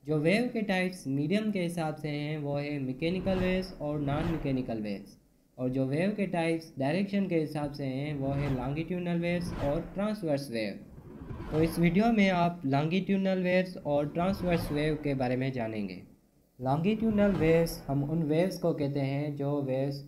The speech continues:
उस direction में move करते हैं जिस direction में हम एनर्जी देते हैं। जैसे आप देख रहे हैं spring waves, Spring waves उस direction में move कर रहे हैं जिस direction में हम एनर्जी दे रहे हैं।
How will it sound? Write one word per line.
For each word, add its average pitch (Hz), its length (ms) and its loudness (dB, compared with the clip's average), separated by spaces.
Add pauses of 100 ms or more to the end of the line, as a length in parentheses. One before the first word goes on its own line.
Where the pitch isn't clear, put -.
(100)
उस 175 220 -4
direction 165 460 0
में 165 140 0
move 147 200 -2
करते 135 300 -4
हैं 139 260 -4
जिस 139 280 -6
direction 135 480 -2
में 127 180 -4
हम 143 360 -4
एनर्जी 165 400 0
देते 110 260 -2
हैं। 98 280 -8 (320)
जैसे 151 260 -4
आप 196 160 0
देख 165 280 -4
रहे 160 160 -2
हैं 147 400 -6
spring 165 360 -4
waves, 123 460 -4 (1000)
Spring 208 360 -2
waves 170 480 0
उस 165 220 -6
direction 170 460 0
में 160 160 -2
move 143 200 0 (140)
कर 151 140 -2
रहे 139 140 0
हैं 135 300 -4
जिस 139 240 -8
direction 147 480 -4
में 143 140 -4
हम 139 420 -6
एनर्जी 165 360 -2
दे 131 120 -4
रहे 110 240 -4
हैं। 92 180 -12